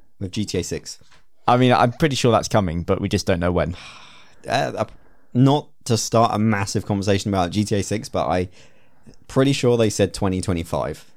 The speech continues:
Speaker 1: release.
Speaker 2: I bet that doesn't happen.
Speaker 1: No?
Speaker 2: I bet they don't stick to it.
Speaker 1: I have al-, on my Twitter, I've said October, um,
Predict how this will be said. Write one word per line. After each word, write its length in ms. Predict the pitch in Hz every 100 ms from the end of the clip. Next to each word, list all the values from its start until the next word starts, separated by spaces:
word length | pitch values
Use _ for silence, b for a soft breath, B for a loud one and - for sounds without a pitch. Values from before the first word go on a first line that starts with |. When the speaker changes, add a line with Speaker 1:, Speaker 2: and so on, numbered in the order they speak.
| b b b -
Speaker 1:
release. 340 | 82 71 - -
Speaker 2:
I 80 | 110
bet 340 | 87 101 -
that 140 | 82 80
doesn't 180 | 87
happen. 360 | 78 80 - 78 -
Speaker 1:
No? 120 | 104 139
Speaker 2:
I 80 | 107
bet 180 | 123
they 80 | 104
don't 160 | 98 82
stick 220 | - -
to 100 | 80
it. 80 | - B B B B -
Speaker 1:
I 420 | 113 156 160 156 143
have 300 | 127 120 117
al-, 320 | - 147 151 - 104
on 80 | 120
my 100 | 113
Twitter, 320 | - 120 73
I've 120 | 90 90
said 400 | 113 87 82 - - -
October, 800 | 98 - - 104 98 95 92 90 - - - - - - -
um, 840 | 92 87 85 85 85 82 82